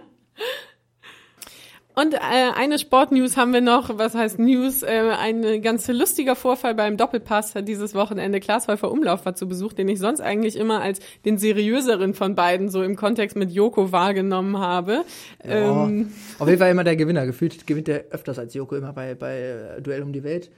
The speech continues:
Speaker 2: Ich hab immer das Gefühl, immer wenn ich reinschalte, gewinnt immer Joko. Äh, gewinnt immer Klaas.
Speaker 1: Ach Gott,
Speaker 2: Weiß
Speaker 1: die
Speaker 2: nicht.
Speaker 1: beiden. Ja, aber, ähm, diese Woche, äh, diese Wochenende hat er nicht so gewonnen. Äh, er ist <laughs> nämlich aus dem Doppelpass geflogen, weil er keine Ahnung hat.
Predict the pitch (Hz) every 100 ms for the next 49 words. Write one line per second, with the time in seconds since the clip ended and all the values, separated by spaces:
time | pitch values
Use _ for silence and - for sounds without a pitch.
0 | _ _ _ - 165 170 - 165 185 170
1 | 175 170 165 180 165 165 156 165 165 147
2 | 151 131 123 _ _ _ - 156 147 147
3 | 165 156 156 131 120 - - - - -
4 | - 180 - 175 180 - - - 226 208
5 | 196 214 233 202 220 226 214 226 277 302
6 | 262 247 240 117 214 233 233 247 247 226
7 | 233 220 277 269 220 190 160 180 254 330
8 | 190 220 208 233 240 233 214 - 233 240
9 | 226 233 202 190 185 190 - 190 196 262
10 | - - 262 175 180 202 196 196 196 175
11 | 185 196 233 240 175 165